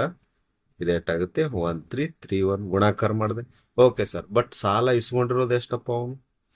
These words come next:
ಕೊಟ್ಟಿದ್ದಾನೆ ಪ್ರಿನ್ಸಿಪಲ್ ಹತ್ತು ಸಾವಿರ, but ನಮ್ದೇನ್ ಬಂದಿದೆ ಇಲ್ಲಿ? ಸಾವಿರ ಬಂದಿದೆ, but ಸಾಲ ಇಸ್ಕೊಂಡಿರೋದು ಎಷ್ಟು ಅವನು? ಹತ್ತು ಸಾವಿರ ಅಂದ್ರೆ ಎಷ್ಟು ಜೀರೋ ಕಡಿಮೆ ಬಿದ್ದು ಸರ್? ಒಂದು ಜೀರೋ. ಅದು ಇದಕ್ಕೇನ್ ಜೀರೋ ಕೊಟ್ರಿ, ಇಲ್ಲಿ ಕೂಡ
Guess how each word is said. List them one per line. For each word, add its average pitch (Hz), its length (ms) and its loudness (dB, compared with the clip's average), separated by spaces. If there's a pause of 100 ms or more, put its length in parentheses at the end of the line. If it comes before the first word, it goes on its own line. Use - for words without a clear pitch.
(320)
ಕೊಟ್ಟಿದ್ದಾನೆ 127 400 2
ಪ್ರಿನ್ಸಿಪಲ್ 120 440 -2
ಹತ್ತು 120 180 2
ಸಾವಿರ, 101 220 4
but 117 180 0
ನಮ್ದೇನ್ 127 420 4
ಬಂದಿದೆ 131 260 2
ಇಲ್ಲಿ? 135 180 0 (340)
ಸಾವಿರ 110 560 4
ಬಂದಿದೆ, 110 380 4
but 104 280 2
ಸಾಲ 101 300 6
ಇಸ್ಕೊಂಡಿರೋದು 113 640 2
ಎಷ್ಟು 110 240 0
ಅವನು? 113 520 0 (400)
ಹತ್ತು 95 300 -4
ಸಾವಿರ 107 240 6 (100)
ಅಂದ್ರೆ 95 160 6 (100)
ಎಷ್ಟು 117 160 0 (100)
ಜೀರೋ 113 160 4 (120)
ಕಡಿಮೆ 104 260 2
ಬಿದ್ದು 98 240 -2
ಸರ್? 95 180 0 (300)
ಒಂದು 98 240 2
ಜೀರೋ. 90 240 4
ಅದು 85 180 0
ಇದಕ್ಕೇನ್ 104 460 2
ಜೀರೋ 95 140 4 (100)
ಕೊಟ್ರಿ, 87 320 -4
ಇಲ್ಲಿ 90 160 0 (100)
ಕೂಡ 85 100 -2